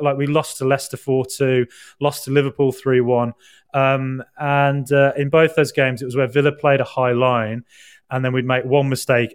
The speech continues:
and both of those teams just hit us on the counter and had, like, a, had a, had a million chances. So I'm, I'm not sure he'll play a high line against City because you're just asking for trouble, really, doing that, I think. Um, but I, I wouldn't be surprised if he sort of takes the game to City. And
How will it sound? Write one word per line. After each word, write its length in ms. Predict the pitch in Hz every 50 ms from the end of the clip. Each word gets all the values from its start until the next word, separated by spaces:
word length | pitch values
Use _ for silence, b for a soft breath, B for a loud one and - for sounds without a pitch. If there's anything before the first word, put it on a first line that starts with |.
| _
and 160 | - 120 113 -
both 260 | - 135 131 123 -
of 60 | 131
those 180 | 123 120 113 -
teams 240 | - 123 117 113 -
just 160 | - 110 -
hit 200 | - - 156 -
us 140 | 127 - -
on 80 | 120
the 80 | 113 110
counter 420 | - - 135 123 123 110 - - 110
and 100 | 107 107
had, 100 | 120 113
like, 140 | 113 110 -
a, 60 | 110 B B B B B B
had 120 | - 135
a, 80 | 135 -
had 100 | 139 143
a 40 | 139
million 440 | 139 135 139 139 135 131 131 123 120
chances. 460 | - - 131 123 120 - - 113 -
So 200 | - 143 135 131 B B B B B B _
I'm, 440 | - 151 156 156 160 160 160 160 - _ _ _ _ _ _ _ _ _
I'm 340 | - 147 147 156 151 160 165
not 240 | 180 196 190 - -
sure 360 | - - - 185 175 170 160
he'll 160 | 151 151 147
play 240 | 139 - 151 143 139
a 80 | 135 131
high 160 | 139 135 131
line 240 | 131 131 127 123 120
against 280 | 120 123 120 120 -
City 300 | - 131 127 - 143 139 131
because 340 | 127 127 - 135 123 104 B B B B B B
you're 120 | B 135 143
just 220 | - 135 - -
asking 320 | 139 123 - - - 135 110
for 80 | 98
trouble, 320 | 107 - - 135 113 117 113
really, 260 | 110 110 110 110 107
doing 260 | 107 113 110 110 107
that, 120 | 110 110
I 80 | 110 110
think. 480 | 104 - - 120 107 101 101 - - b b b b b b b _ -
Um, 360 | 131 131 127 120 123 123 120
but 140 | 113 151 170
I, 40 |
I 120 | 190 180 180
wouldn't 220 | 185 233 240 262
be 80 | 262 226
surprised 400 | - - _ 226 220 208 175 180
if 80 | 175
he 60 | - -
sort 180 | - 202 180
of 80 | 160 -
takes 320 | - - 190 180 - -
the 80 | - 160
game 320 | 135 165 165 170 170 170
to 120 | 143 - 127
City. 400 | - - 117 - - 120 113 120
And 140 | 131 127